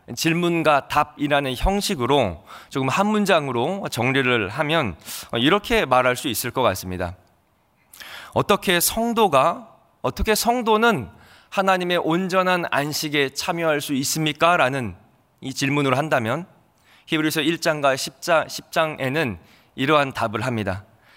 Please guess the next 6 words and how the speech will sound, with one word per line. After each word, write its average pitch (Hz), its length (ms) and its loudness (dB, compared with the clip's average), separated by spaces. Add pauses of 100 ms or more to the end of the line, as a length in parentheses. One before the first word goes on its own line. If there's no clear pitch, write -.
(320)
예수 160 320 2
그리스도께서 180 840 0 (600)
온전한 180 720 2
대제사장으로 151 1500 2 (520)
완전한 185 840 2
희생제사를 202 1040 0